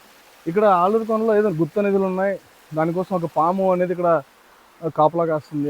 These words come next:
అనేది. అది ఎంతవరకు నిజమో నాకు తెలియదు కానీ, but చరిత్రకారులు ఇక్కడికి వచ్చి హిస్టరీ దాన్ని పరిశోధన చేసి ఖచ్చితంగా దొరుకుతుంది. So, వినబడుతుంది క్లియర్గా. వాటర్ ఫాల్ చూడండి ఎలా వెళ్తున్నాయో.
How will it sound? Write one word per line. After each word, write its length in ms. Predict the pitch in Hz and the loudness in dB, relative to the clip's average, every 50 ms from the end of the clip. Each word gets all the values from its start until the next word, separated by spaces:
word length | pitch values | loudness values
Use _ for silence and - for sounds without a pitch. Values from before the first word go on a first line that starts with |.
| 143 | -2
అనేది. 260 | 139 143 147 147 139 135 156 - - - _ - - - | -2 -2 -2 -2 -4 -4 -6 -8 -16 -20 _ -12 -6 -4
అది 100 | 139 147 147 143 | -2 -2 0 0
ఎంతవరకు 340 | 147 175 190 202 202 190 196 185 | 0 0 0 0 0 0 -2 -2
నిజమో 260 | 170 180 190 196 185 175 | -2 -2 -2 -2 -2 0
నాకు 220 | 160 170 180 180 - 165 | 0 0 -2 -2 -2 -2
తెలియదు 200 | 165 180 185 185 185 | -2 0 0 2 2
కానీ, 180 | 175 165 151 190 294 - _ _ - - - | 0 0 0 -2 -4 -8 _ _ -16 -4 0
but 120 | 208 220 180 - _ _ - - - _ _ - - - - - - | 0 0 0 0 _ _ -20 -20 -20 _ _ -20 -20 -20 -8 -2 2
చరిత్రకారులు 680 | 190 208 233 220 262 247 220 233 233 233 233 233 233 233 220 - - - - - - - - 180 | 4 4 4 4 2 4 6 8 6 6 6 6 4 4 2 0 -4 -20 -20 -20 -20 -20 -10 -4
ఇక్కడికి 200 | 175 185 185 196 196 | -2 0 2 2 2
వచ్చి 180 | - 226 226 190 - - - - - - - 151 | 2 2 0 0 -2 -6 -18 -20 -20 -20 -14 -14
హిస్టరీ 280 | 143 - - 196 180 - - _ - - - - - - _ - - 147 147 | -12 -8 -6 -6 -6 -6 -8 _ -20 -20 -20 -20 -20 -20 _ -8 -4 -2 0
దాన్ని 180 | 160 160 160 139 131 - - - - - - | 0 0 0 -2 -6 -10 -18 -20 -10 -4 -2
పరిశోధన 340 | 156 165 160 202 190 185 185 | -2 0 0 -2 -2 -2 -2
చేసి 120 | 196 180 - 170 | -4 -4 -4 -6
ఖచ్చితంగా 300 | 151 - - 220 208 190 175 | -6 -4 -2 0 0 2 2
దొరుకుతుంది. 340 | 165 156 156 160 165 214 294 - - - - - - - - - - - - - - - - | 0 0 0 -2 -2 -4 -6 -8 -12 -20 -20 -20 -20 -20 -20 -20 -20 -20 -20 -20 -20 -10 -4
So, 60 | - 196 | 0 2
వినబడుతుంది 400 | 196 220 240 262 262 262 247 202 190 | 4 6 6 6 6 6 4 4 4
క్లియర్గా. 280 | 208 226 240 233 240 226 202 | 6 8 8 10 10 8 8
వాటర్ 200 | 208 220 233 220 220 | 8 8 6 6 4
ఫాల్ 140 | 240 220 214 | 4 6 6
చూడండి 200 | 226 220 214 190 175 | 4 4 4 2 2
ఎలా 80 | 190 208 | 4 2
వెళ్తున్నాయో. 280 | 214 196 208 202 202 | 4 4 2 2 0